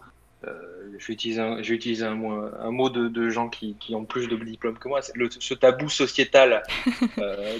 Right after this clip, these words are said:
Speaker 1: de, de, de, de, de, de, de, de, d'avoir du, de la sexualité qui, qui doit rester privée,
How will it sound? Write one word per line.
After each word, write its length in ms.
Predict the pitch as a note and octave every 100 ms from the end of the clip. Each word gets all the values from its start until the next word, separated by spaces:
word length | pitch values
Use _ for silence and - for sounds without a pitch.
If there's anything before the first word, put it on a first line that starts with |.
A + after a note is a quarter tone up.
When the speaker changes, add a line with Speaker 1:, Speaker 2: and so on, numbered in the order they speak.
| A#2
Speaker 1:
de, 500 | A#2 A2+ A2 A2 A2
de, 180 | A2+ G#2+
de, 340 | A2 G#2+ G#2+ G#2+ G2+ -
de, 160 | A2 A#2
de, 160 | A#2+
de, 140 | A#2+ B2
de, 160 | B2+ A#2+
de, 240 | - B2
d'avoir 420 | A#2 A#2 C3 A#2 A#2
du, 240 | A#2 A#2
de 120 | A#2
la 120 | A#2+ A#2
sexualité 500 | B2 B2+ B2 C3+ C3+
qui, 260 | - A2
qui 200 | - A#2+
doit 260 | B2+ C3+ C#3
rester 380 | B2 A#2+ - C3+
privée, 540 | - C3 B2 C3+ C3+